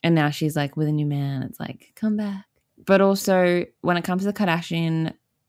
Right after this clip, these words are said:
you know, family, I don't trust them <laughs> anymore at all. I think every single thing is a calculated P R move, like, everything. And I don't think Kanye would have,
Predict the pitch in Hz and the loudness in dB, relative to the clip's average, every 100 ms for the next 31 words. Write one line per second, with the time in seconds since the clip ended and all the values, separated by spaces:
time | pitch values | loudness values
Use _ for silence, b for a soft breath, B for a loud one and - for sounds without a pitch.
0 | _ _ _ _ - 139 156 151 - - | _ _ _ _ -12 -6 -6 -4 -6 -6
1 | - 151 156 151 156 156 156 151 156 - | -4 -2 -2 -2 -2 0 0 -2 -4 -10
2 | b b b b b _ _ - 160 160 | b b b b b _ _ -4 -2 -2
3 | 156 151 - 160 170 196 185 - - _ | -4 -2 0 4 4 4 0 -4 -20 _
4 | - - B 415 392 320 - - 180 - | -20 -10 B -2 -2 -4 -4 2 4 4
5 | 185 175 160 175 180 175 - - 170 175 | 4 4 4 2 2 0 -4 0 2 2
6 | 175 196 196 - 180 170 170 165 165 - | 2 0 0 -2 0 0 0 0 -4 -6
7 | 165 156 - 160 160 - - 147 147 - | -2 -2 -2 -6 -8 -10 -6 -6 -6 -4
8 | 151 147 135 143 135 - - - - 156 | -4 -4 -4 -4 -4 -6 -8 -10 -4 -4
9 | 131 _ - 151 143 139 - - - 151 | -4 _ -4 -2 -2 -4 -6 -8 -6 -4
10 | 151 156 147 156 156 - - - 147 147 | -2 -2 -4 -4 -4 -6 -12 -8 -6 -4
11 | 143 139 139 143 - | -4 -4 -4 -8 -14